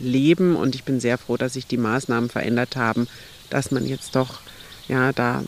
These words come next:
an Erkenntnissen dazu gewonnen hat und es nicht mehr ganz so krass ist, dass man sich gleich von der ganzen Welt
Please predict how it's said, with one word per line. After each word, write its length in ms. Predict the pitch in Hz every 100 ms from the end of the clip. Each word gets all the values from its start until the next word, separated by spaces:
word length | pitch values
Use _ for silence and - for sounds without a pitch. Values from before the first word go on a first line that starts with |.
| - -
an 280 | 143 139 -
Erkenntnissen 800 | - 156 143 - 139 - 131 123
dazu 300 | 120 - 147
gewonnen 540 | 139 123 113 123 127
hat 220 | 127 -
und 180 | 110 113
es 160 | 117 -
nicht 160 | 123
mehr 100 | 120
ganz 240 | - 110 -
so 60 |
krass 340 | - - 117 -
ist, 160 | 135
dass 160 | 113 120
man 140 | 120
sich 200 | 117 113
gleich 280 | - 123 120
von 300 | - 120 123
der 80 | 113
ganzen 400 | 117 123 - 123
Welt 380 | 113 139 -